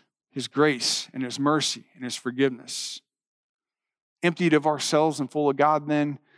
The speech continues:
we immerse ourselves fully into humanity to serve all of humanity, not to our glory, but to the glory of God. So standing on the side of the road today,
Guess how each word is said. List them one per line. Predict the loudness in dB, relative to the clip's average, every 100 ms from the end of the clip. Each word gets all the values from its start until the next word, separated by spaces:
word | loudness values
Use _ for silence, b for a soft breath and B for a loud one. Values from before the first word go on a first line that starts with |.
| b b b
we | 4
immerse | 4 4 4 4
ourselves | 2 2 2 2 0
fully | 2 4 4
into | 2 -2
humanity | -2 2 2 0 -4 -12 -14 -6
to | -2
serve | 4 4 4 -2 -16 _ _ _ _
all | -2 -2
of | -2
humanity, | -4 -2 -4 -8 -14 -20 _ _ _ -2
not | 0 0
to | 2 4
our | 4
glory, | 0 -4 -6 -12 -18 _ _
but | -8
to | -6
the | -6
glory | -6 -6 -6
of | -4
God. | -4 -6 -10 _ _ _ _ _ _ _ _ _ -12
So | -8
standing | -2 0 2 4
on | 2
the | 2
side | 2 4 2
of |
the | 4
road | 4 4
today, | 2 0 0 -2